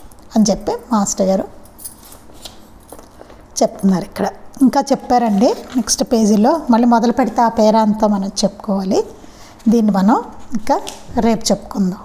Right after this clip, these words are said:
అంటే లోపము మనది, మనకి అభ్యాసం వల్ల, లక్ష్యం మీద ప్రీతి లేకపోవడం వల్ల,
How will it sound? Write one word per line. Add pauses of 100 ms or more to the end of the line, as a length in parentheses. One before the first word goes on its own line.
(260)
అంటే
లోపము (800)
మనది, (480)
మనకి
అభ్యాసం
వల్ల,
లక్ష్యం
మీద
ప్రీతి
లేకపోవడం
వల్ల,